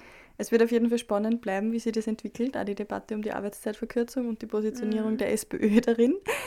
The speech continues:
Speaker 1: Ähm, vielleicht zum Abschluss nochmal ganz kurz. Ähm, Gesundheit ist im Kapitalismus auch immer öfter eine Ware, also wir spüren das an
Speaker 2: Mhm.
Speaker 1: unserem eigenen Leib.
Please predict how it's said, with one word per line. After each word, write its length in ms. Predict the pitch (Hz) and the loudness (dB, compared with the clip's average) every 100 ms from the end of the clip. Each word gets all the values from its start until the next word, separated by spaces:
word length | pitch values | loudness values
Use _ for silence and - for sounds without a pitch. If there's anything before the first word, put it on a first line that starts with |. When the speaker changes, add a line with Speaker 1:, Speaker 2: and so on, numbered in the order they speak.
| - 262 | -10 2
Speaker 1:
Ähm, 280 | - 220 226 | 8 8 8
vielleicht 400 | 220 220 180 233 | 6 4 4 2
zum 140 | 330 294 | 4 6
Abschluss 500 | - 240 - 226 220 | 6 4 0 2 2
nochmal 300 | 214 214 214 _ | 2 0 -2 _
ganz 240 | 214 240 - | 4 4 2
kurz. 400 | 247 285 - - | 4 4 2 0
Ähm, 340 | 226 214 214 220 - - | 2 4 2 0 -8 2
Gesundheit 560 | 240 254 277 311 330 | 4 8 8 8 2
ist 180 | - 262 | 4 6
im 100 | 285 | 6
Kapitalismus 920 | 269 220 226 226 240 240 254 247 - _ - | 6 0 0 0 0 2 0 0 -10 _ 4
auch 180 | 214 214 | 6 8
immer 300 | 240 269 254 | 10 10 10
öfter 460 | - 226 - 240 240 208 | 4 0 2 -2 0 0
eine 180 | 208 | 0
Ware, 380 | 202 - 220 262 | 2 0 0 -2
also 240 | 277 233 214 | -2 -4 -4
wir 60 | |
spüren 420 | 214 226 226 226 | -2 0 2 2
das 160 | 254 240 | 0 0
an 80 | 220 | 2
Speaker 2:
Mhm. 60 | |
Speaker 1:
unserem 220 | 220 226 220 | 2 2 0
eigenen 400 | 214 214 220 220 | 2 4 4 4
Leib. 420 | - - 240 | 2 2 2